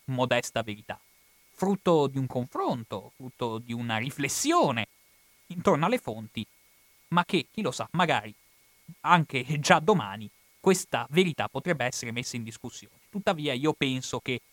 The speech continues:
con un certo grado di approssimazione nella narrazione che adesso mi accingo a svolgere,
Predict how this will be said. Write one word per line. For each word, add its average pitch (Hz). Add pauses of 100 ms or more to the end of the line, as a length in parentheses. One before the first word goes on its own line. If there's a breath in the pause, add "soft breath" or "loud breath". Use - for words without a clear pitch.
(280)
con 143
un 139
certo 160
grado 143
di 131
approssimazione 117 (840)
nella 147
narrazione 135
che -
adesso 123
mi 123
accingo 131
a 127
svolgere, 110